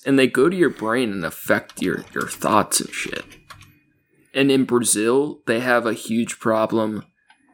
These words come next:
I don't think it's hookworms, but it's another parasite in cat poop that, um, it changes your brain function and can oftentimes make you more aggressive.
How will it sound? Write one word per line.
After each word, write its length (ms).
I 120
don't 240
think 200
it's 180
hookworms, 540
but 120
it's 140
another 320
parasite 720
in 440
cat 460
poop 380
that, 440
um, 680
it 160
changes 480
your 100
brain 380
function 680
and 240
can 240
oftentimes 840
make 280
you 80
more 240
aggressive. 720